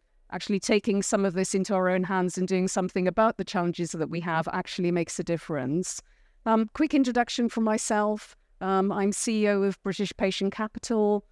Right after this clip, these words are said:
British Patient Capital is a, a commercial subsidiary of the British Business Bank. We're here to invest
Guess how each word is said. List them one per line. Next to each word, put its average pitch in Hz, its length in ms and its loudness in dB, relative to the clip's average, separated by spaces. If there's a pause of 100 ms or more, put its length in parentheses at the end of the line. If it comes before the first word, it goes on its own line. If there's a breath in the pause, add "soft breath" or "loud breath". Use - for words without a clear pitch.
(260)
British 180 240 -6
Patient 196 340 0
Capital 190 440 -2
is 185 360 0
a, 185 400 0
a 180 280 -2
commercial 233 420 2
subsidiary 208 640 0
of 185 100 -2
the - 60 0
British 175 320 -4
Business 226 400 -2
Bank. 196 500 0 (360)
We're 208 200 2
here 202 320 2
to 196 520 0
invest 196 720 -2